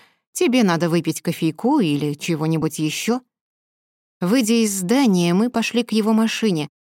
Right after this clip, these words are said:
Она была припаркована кое-как и стояла криво. Похоже, он примчался сюда в панике и до сих пор не успокоился.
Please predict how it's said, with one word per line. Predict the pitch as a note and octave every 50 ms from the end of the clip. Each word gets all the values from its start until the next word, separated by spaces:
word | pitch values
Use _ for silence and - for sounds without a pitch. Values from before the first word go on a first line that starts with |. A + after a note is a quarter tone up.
| _ _ _ _ -
Она | - A3+ C#4 D#4+
была | C4+ C4+ C4+ C#4+
припаркована | C#4 - C4 A#3+ A#3+ A#3 A3+ - - B3+ B3+ A3+ A3+ A3 G#3+
кое-как | - - A3+ A3+ A3 - - F3+ E3+ E3+ E3 - - - - - -
и | E3
стояла | - - - D#3 D#3 F3+ G3+ G#3+ F3 D3+
криво. | - - - D3+ D3+ D3+ C#3+ C#3+ D3 - - - - _ _ _ _ _
Похоже, | - C#3+ - - - G3 A3 B3 B3+ A3+ A#3
он | A3+ A#3+ B3 A#3
примчался | - A#3+ A#3 A3+ G3+ - B3 B3 B3 A#3+ - A#3+
сюда | A3 - A#3 A3+ A3+
в | A3 - -
панике | - A#3+ B3 B3+ B3 A#3+ A3+ A#3+ - A3+
и | A3+
до | G3+ A3
сих | G#3+ - A3 -
пор | - - A3+ A3+
не | A3+ G#3
успокоился. | G#3 G#3 - - - G#3 G3+ - - A#3 A3+ E3 - - - - - - -